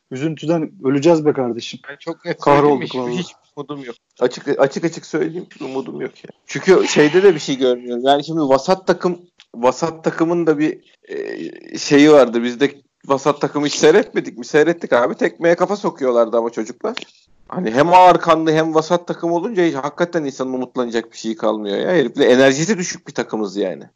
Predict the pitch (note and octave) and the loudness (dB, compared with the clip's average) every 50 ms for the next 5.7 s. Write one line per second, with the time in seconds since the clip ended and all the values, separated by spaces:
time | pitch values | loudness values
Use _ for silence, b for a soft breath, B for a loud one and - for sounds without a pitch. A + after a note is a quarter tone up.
0 | _ _ _ _ - B2 A2+ A2 A2+ A#2+ D3 D#3+ - G3 - - - - - _ | _ _ _ _ -8 -4 -2 -2 0 0 2 2 2 2 0 -2 -8 -16 -20 _
1 | - _ _ _ - C#3 B2+ - C#3+ C#3+ D#3 E3+ E3 D3+ D#3 D3+ C#3+ C#3 D3 D3+ | -20 _ _ _ 0 0 2 4 4 6 6 6 6 6 4 2 4 4 4 4
2 | - - - G2+ - C3 C3+ - - D#3+ D3+ - E3+ - A3 G3 G3 F3 D3+ C#3+ | 4 2 -4 -2 -2 -4 -6 -4 -8 -8 -8 -8 -8 -8 0 2 2 4 4 2
3 | C3 C3 B2 A#2 - - A2 A2+ A#2 A2+ A2+ A2+ A2 G#2+ G#2+ A2 - _ - A#2 | 2 2 2 2 2 0 0 0 0 0 -2 -2 -2 0 -2 -2 -4 _ -2 -2
4 | A2+ A2 - - G#2+ G#2+ G#2+ G#2 G2+ - - G#2+ G#2 G2+ G2+ G2+ G2 F#2+ F2 - | -2 -2 -4 -6 -4 -2 -2 -2 -4 -2 -2 -2 -2 -2 -4 -6 -6 -6 -6 -6
5 | - - - - _ _ _ _ - - A2 A2 A2 A2+ | -8 -10 -16 -20 _ _ _ _ -10 -6 -4 -4 -4 -4